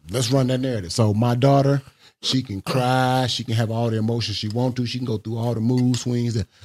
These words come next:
my son, he better buck the hell up, man. You better tighten up. As a, as a man, teaching them,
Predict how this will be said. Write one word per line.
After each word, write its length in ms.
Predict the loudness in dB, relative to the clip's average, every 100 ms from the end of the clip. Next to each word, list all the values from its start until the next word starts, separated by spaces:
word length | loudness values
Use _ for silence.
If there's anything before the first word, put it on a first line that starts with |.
| -10
my 120 | -6
son, 420 | -2 0 2 0 -2 -4
he 100 | 0
better 240 | 2 2
buck 320 | 4 4 4 4
the 80 | 2
hell 200 | 2 0
up, 200 | -2 -8 _ -8
man. 100 | -4
You 60 | -2
better 180 | -2
tighten 340 | 0 0 2 0
up. 180 | 0 -4 _ _ -12 -12 _ _ _ _ _ _ _ _ _ _ _ _ _ _ _ _ _ _ _ _ _ _ -14 -14 _ -2
As 200 | 0 2
a, 140 | 2
as 180 | 2 4
a 60 | 8
man, 460 | 8 8 6 2 -4 _ _ -2
teaching 280 | 0 4 4
them, 160 | 4